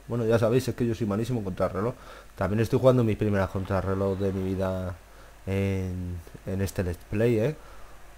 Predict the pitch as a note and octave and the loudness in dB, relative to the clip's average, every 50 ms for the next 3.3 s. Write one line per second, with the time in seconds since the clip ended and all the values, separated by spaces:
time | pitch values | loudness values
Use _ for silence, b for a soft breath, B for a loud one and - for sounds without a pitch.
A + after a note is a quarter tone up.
0 | - - - - - - - - - F#2 F#2 G2 G2+ G2+ A2+ A#2 F#2+ G#2+ A2 G#2 | -20 -20 -20 -20 -20 -20 -18 -10 -6 -2 0 2 2 4 2 2 2 4 6 6
1 | G2+ G2+ G2 G2 F#2+ F#2+ F#2+ F#2+ F#2+ F#2+ F#2+ F#2+ F#2 - G#2 G#2 G2 G2 G2+ G2+ | 6 6 6 6 4 2 0 0 0 0 0 0 -2 -2 -2 -2 -2 -2 -2 -2
2 | G2+ G2 G2 G2+ G2+ G2 F#2+ F#2+ G2 G2 G2 G2 - - G2+ F#2 F2+ - - A#2 | -2 0 0 0 0 0 0 0 0 2 0 0 0 -2 -4 -4 -4 -2 -2 0
3 | A#2+ B2 A#2+ G2+ F2+ | 0 0 0 -2 -4